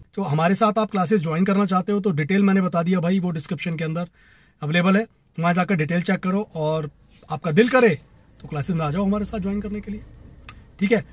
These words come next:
पढ़ाई तो भैया आपको करनी पड़ेगी, चाहे आप सेल्फ स्टडी करें, चाहे आप किसी के साथ कोर्सेज में ज्वाइन करें, कैसे भी करो, but यार इस बार एग्जाम आपके ना क्लियर होने ही चाहिए किसी भी कीमत पर, ठीक है। तो ईआर फॉर्म नहीं आया, थोड़ा सा इंतजार कर लो, आ जाएगा। उसके बाद अपना ईआर फॉर्म आप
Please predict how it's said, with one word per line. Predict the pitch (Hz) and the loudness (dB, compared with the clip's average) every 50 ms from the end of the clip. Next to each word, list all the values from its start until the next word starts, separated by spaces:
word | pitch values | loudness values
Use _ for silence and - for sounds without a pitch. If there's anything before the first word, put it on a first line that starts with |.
| - - - | -12 -2 2
पढ़ाई | 180 170 185 220 247 | 4 6 6 6 6
तो | 214 254 240 | 4 4 4
भैया | 220 226 233 220 | 4 6 6 4
आपको | 208 - 233 | 4 2 -2
करनी | 202 202 175 185 196 | 0 2 4 4 4
पड़ेगी, | 180 170 151 143 135 143 | 4 2 0 -2 -2 -2
चाहे | - 190 185 190 | -2 0 2 2
आप | 208 196 | 0 0
सेल्फ | - 196 202 208 | 2 2 2 2
स्टडी | - - 214 202 214 | 2 2 2 2 4
करें, | 190 202 196 202 214 | 4 2 2 2 2
चाहे | 196 190 175 175 | 2 4 2 2
आप | 185 175 | 2 0
किसी | - 185 - 196 | -2 -2 -2 -2
के | 175 | -2
साथ | 160 180 180 175 - - | 0 -2 -2 -4 -6 -8
कोर्सेज | 170 165 147 - 196 | -6 -6 -2 0 2
में | 185 196 190 | 2 2 2
ज्वाइन | 175 180 180 185 | 2 2 0 0
करें, | 190 190 190 190 190 _ _ _ _ _ _ _ _ - | 0 0 -2 -2 -4 _ _ _ _ _ _ _ _ -4
कैसे | 196 190 185 220 | -2 2 4 4
भी | 208 214 | 4 4
करो, | 196 208 202 208 214 202 _ - - - _ - | 4 4 2 2 0 -2 _ -18 -20 -16 _ -2
but | 175 175 190 | 0 2 4
यार | 196 196 202 202 - | 4 4 2 0 0
इस | 233 226 190 | 2 2 4
बार | 190 214 208 214 208 - | 4 4 4 4 2 0
एग्जाम | 170 151 151 175 180 190 190 | -2 0 2 2 2 4 2
आपके | 175 - - 180 | 2 0 -2 -2
ना | 175 180 185 | -2 -2 -2
क्लियर | - 175 156 156 160 170 185 170 - - | -2 -2 -2 -2 -2 -2 -4 -8 -8 -6
होने | 147 147 151 160 | -4 -4 -2 -2
ही | 160 117 117 147 151 170 | -4 -2 -2 -2 -2 -2
चाहिए | 170 - - 147 127 135 139 143 156 175 | -4 -6 -8 -6 -4 -4 -2 -2 -4 -4
किसी | 175 - 165 127 160 143 | -6 -8 -10 -8 -6 -4
भी | 143 147 | -6 -6
कीमत | 143 - 143 127 120 120 _ _ | -6 -6 -8 -10 -10 -12 _ _
पर, | - - _ _ _ _ _ _ _ _ _ _ _ - _ _ - | -20 -20 _ _ _ _ _ _ _ _ _ _ _ -20 _ _ -2
ठीक | 190 190 254 | 0 0 0
है। | 247 - _ _ _ | 0 -4 _ _ _
तो | - - - | -6 2 6
ईआर | 196 208 220 214 | 6 6 6 6
फॉर्म | - 214 226 208 | 4 4 4 4
नहीं | 190 180 196 208 | 6 6 6 6
आया, | 202 202 208 226 | 6 6 4 4
थोड़ा | 233 - 190 190 202 | 2 2 2 2 2
सा | 190 202 | 2 2
इंतजार | 190 180 185 190 185 185 190 | 2 2 4 4 4 4 4
कर | 185 202 | 4 2
लो, | 190 214 | 2 2
आ | 220 214 - 147 156 | 0 0 0 -2 0
जाएगा। | 156 180 190 190 220 262 262 _ _ _ _ _ - | 0 2 2 2 0 0 -2 _ _ _ _ _ -6
उसके | 214 196 - 220 | -4 -2 2 4
बाद | 208 202 202 190 | 4 4 4 2
अपना | 180 - 190 190 202 180 | 2 0 0 -2 0 0
ईआर | 160 160 165 156 | -2 -2 -2 -4
फॉर्म | - 170 156 151 | -4 -4 -4 -4
आप | 156 185 190 | -4 -4 -6